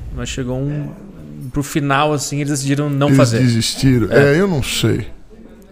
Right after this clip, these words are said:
Speaker 1: E eu acho que por isso que pegou uma, uma,
Speaker 2: É.
Speaker 1: uma tristeza. E nem sei se ficaram magoados também. Acho que é mais história de internet, assim. Eu acho que eles
Speaker 2: Eu também,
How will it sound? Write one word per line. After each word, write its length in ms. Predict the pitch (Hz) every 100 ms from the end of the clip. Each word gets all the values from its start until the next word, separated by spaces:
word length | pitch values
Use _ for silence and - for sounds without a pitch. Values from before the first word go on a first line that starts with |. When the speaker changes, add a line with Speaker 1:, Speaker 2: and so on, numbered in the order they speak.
| - 127
Speaker 1:
E 60 | 123
eu 60 |
acho 120 | 135 -
que 60 |
por 160 | 139 135
isso 140 | 135
que 80 | -
pegou 240 | - 143 139
uma, 400 | 139 117 101 -
uma, 260 | 110 113 98
Speaker 2:
É. 200 | 69 58 - -
Speaker 1:
uma 100 | 117
tristeza. 440 | 120 - 123 110
E 20 |
nem 160 | 160 269
sei 160 | - 175
se 80 | 180
ficaram 220 | 135 131
magoados 460 | 127 110 113 113
também. 260 | - 110 110 - - 113 -
Acho 120 | 123 -
que 60 |
é 20 |
mais 180 | 156 190
história 320 | 214 - 185
de 100 | 175
internet, 540 | 185 196 127 117 127 -
assim. 180 | 107 104 -
Eu 60 | 123
acho 140 | 139
que 60 | 294
eles 180 | 311 -
Speaker 2:
Eu 180 | - 554
também, 640 | - 480 233 202 147 123